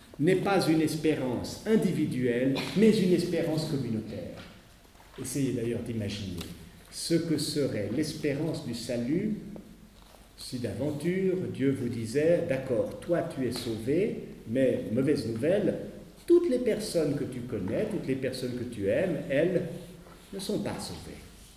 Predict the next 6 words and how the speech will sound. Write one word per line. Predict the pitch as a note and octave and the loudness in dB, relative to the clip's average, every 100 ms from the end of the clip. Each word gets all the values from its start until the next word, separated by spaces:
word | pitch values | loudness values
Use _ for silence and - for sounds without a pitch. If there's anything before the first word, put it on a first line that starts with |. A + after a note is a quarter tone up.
| - - - - - - | -20 -20 -20 -20 -10 2
Qu'est-ce | G#3+ | 2
que | F#3+ | 2
serait | E3+ D#3 D#3 A3 G#3+ | 0 2 2 0 0
que | |
ce | B2+ B2+ B2 | -4 -2 -4
salut | - - D#3+ B2+ B2+ A3 | -4 -4 -2 2 2 2